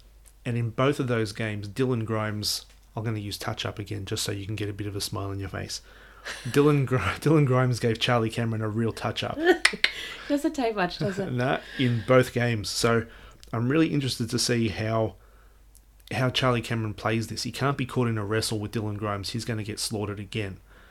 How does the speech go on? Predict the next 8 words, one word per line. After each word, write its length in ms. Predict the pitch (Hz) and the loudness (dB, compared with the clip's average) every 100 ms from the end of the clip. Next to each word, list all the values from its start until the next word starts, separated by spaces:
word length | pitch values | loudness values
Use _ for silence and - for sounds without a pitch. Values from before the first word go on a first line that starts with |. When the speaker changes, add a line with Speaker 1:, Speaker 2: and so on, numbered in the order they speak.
| - - - - - - | -20 -20 -20 -20 -20 -4
Speaker 1:
Very, 220 | 120 113 | 0 0
very 280 | 104 110 104 | 0 -2 -2
interesting. 400 | 104 - - - - - - - - | -4 -6 -8 -12 -16 -20 -20 -18 2
Cats 340 | 151 147 - | 4 6 4
and 160 | 120 117 | 2 4
North 280 | 143 156 | 6 6
on 180 | 117 107 | 4 2
Wednesday. 540 | 120 151 151 160 160 | 4 4 4 4 2